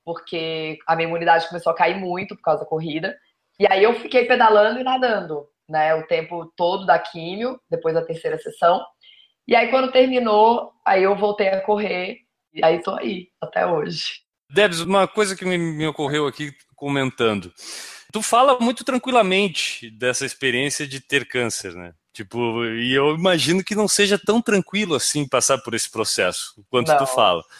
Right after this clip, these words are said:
Speaker 1: Uhum.
Speaker 2: Eu queria saber, é, o quanto a corrida foi importante pra tu superar algumas coisas, aguentar algumas coisas, talvez,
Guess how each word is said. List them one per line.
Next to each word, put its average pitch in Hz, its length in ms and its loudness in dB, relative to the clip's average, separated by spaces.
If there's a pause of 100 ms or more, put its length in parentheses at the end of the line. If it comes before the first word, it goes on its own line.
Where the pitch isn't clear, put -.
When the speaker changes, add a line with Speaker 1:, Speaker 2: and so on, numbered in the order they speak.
(100)
Speaker 1:
Uhum. 180 500 -4 (120)
Speaker 2:
Eu 156 140 -6
queria 233 220 0
saber, 170 540 2
é, 135 240 0
o 160 140 -16
quanto 226 460 -2
a 190 60 2
corrida 165 720 -4 (380)
foi 170 160 2
importante 156 840 0 (300)
pra 127 160 2
tu 135 580 -8 (140)
superar 240 520 2
algumas 214 320 2
coisas, 185 360 0
aguentar 143 400 2
algumas 143 340 -2
coisas, 147 320 -4
talvez, 120 560 -4